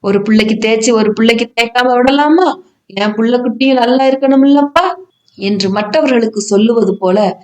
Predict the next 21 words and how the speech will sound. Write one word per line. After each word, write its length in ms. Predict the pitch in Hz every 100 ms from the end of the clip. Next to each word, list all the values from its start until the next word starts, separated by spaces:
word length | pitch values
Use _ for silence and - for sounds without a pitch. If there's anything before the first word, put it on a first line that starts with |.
| - _ _
தனக்குத்தானே 680 | 190 202 214 214 214 226 269
சொல்லிக்கொண்டே 720 | 240 202 208 214 202 185 196 226
எண்ணெய் 360 | 185 190 185
தேய்த்தாள். 420 | 185 175 175 170 170 - _ _
தாயில்லா 640 | 208 202 208 226 220 233 302
குழந்தைன்னா 560 | 302 240 247 240 233 285
இந்த 240 | 254 240 240
கோலம்தான். 600 | 240 233 254 247 233 196 - _ _ -
நான் 180 | 214 208
மூணாவது 380 | 247 277 254 220
வருஷம் 320 | 220 285 247
காய்ச்சலோடு 560 | 196 254 262 247 226 247
படுத்திருந்தேனே, 800 | 196 202 - 220 214 202 190 196 226 208 208 - _ _ _
அப்ப 260 | 208 - 226
கண்ணை 360 | 214 208 262 262
மூடியிருந்தா 480 | 240 247 240 240 240
என் 260 | 214 226 220
குழந்தைகளுக்கும் 640 | 220 247 254 254 254 269
இந்த 160 | 247 247
கதி 260 | 247 240 247
தானே 300 | 254 247